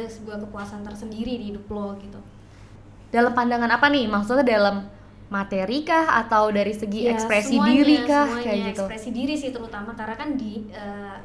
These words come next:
Speaker 1: kalau kita tahu ya, di luaran sana tuh banyak banget yang kayak, apa sih, temen-temen itu pengen kerja, tapi kemudian kayak dia, apa ya, eh, ada limitnya gitu loh. Kayak mereka tuh nggak bisa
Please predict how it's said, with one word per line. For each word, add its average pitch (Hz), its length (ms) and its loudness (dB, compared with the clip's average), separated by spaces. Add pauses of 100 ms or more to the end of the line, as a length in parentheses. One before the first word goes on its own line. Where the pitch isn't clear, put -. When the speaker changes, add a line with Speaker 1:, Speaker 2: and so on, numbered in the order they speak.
(320)
Speaker 1:
kalau 220 200 -8
kita 233 220 -10
tahu 208 300 -10
ya, 196 160 -10
di 196 80 -12
luaran 196 320 -12
sana 202 240 -14
tuh 226 80 -14
banyak 202 260 -12
banget 196 460 -14
yang 175 60 -18 (160)
kayak, 180 340 -16 (160)
apa 208 200 -18
sih, 247 360 -14
temen-temen 208 640 -12
itu 262 320 -10 (260)
pengen 202 380 -12
kerja, 202 560 -8
tapi 202 240 -14
kemudian 208 600 -10
kayak 196 280 -14
dia, 208 240 -12 (220)
apa 214 260 -16
ya, 196 160 -14 (580)
eh, 196 160 -14
ada 220 220 -8
limitnya 226 560 -8
gitu - 180 -10
loh. 202 160 -10
Kayak - 300 -16
mereka 202 220 -14
tuh 277 100 -10
nggak 214 160 -6
bisa 233 400 -8